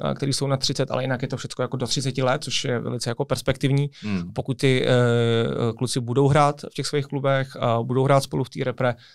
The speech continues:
Speaker 1: zvyknou si na sebe, tak prostě v tomhletom jako, eh, seskupení můžou hrát, eh,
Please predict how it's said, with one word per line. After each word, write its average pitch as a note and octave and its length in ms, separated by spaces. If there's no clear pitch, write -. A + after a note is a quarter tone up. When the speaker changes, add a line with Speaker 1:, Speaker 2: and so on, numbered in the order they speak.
Speaker 1:
zvyknou C#3 340
si C#3 140
na C3+ 100
sebe, B2 320
tak A2+ 160
prostě - 240
v - 60
tomhletom B2+ 360
jako, B2+ 260
eh, A#2+ 380
seskupení C3+ 760
můžou C3 340
hrát, C3 420
eh, - 40